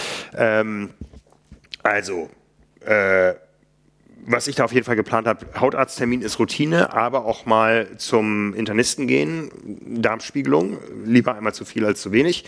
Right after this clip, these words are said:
muss man nicht jährlich machen, sondern alle fünf Jahre, aber irgendwann muss man halt mal über seinen Schatten springen und sich den ersten Termin holen, ne?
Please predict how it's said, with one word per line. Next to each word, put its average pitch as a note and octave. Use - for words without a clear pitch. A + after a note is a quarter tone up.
muss A#2
man A2+
nicht G#2
jährlich A2
machen, D3+
sondern A2
alle A2
fünf A2
Jahre, A2+
aber B2
irgendwann B2
muss C3
man A#2+
halt B2+
mal B2+
über B2+
seinen A2+
Schatten -
springen B2+
und A2+
sich -
den A#2+
ersten B2
Termin A#2+
holen, D3+
ne? D3+